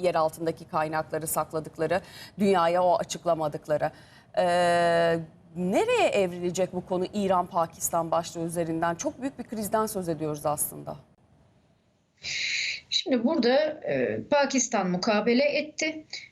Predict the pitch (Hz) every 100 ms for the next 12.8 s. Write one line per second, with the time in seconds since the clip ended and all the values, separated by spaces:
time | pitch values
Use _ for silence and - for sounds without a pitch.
0 | _ _ - 339 269 226 240 269 240 220
1 | 202 254 - 220 - - 185 160 156 151
2 | 151 180 - - 262 269 208 196 294 311
3 | 285 254 220 185 165 170 208 202 202 254
4 | 247 226 214 196 175 175 165 165 170 -
5 | - 180 202 202 220 247 226 214 220 -
6 | 214 220 220 214 220 208 202 - 240 196
7 | 214 - 202 202 202 185 170 160 165 226
8 | - - 214 190 160 170 156 156 165 233
9 | 226 214 190 - 175 170 185 190 294 294
10 | 240 220 254 247 - 226 214 214 - 269
11 | 240 240 233 208 202 - 247 - 226 220
12 | 220 214 214 202 - 175 240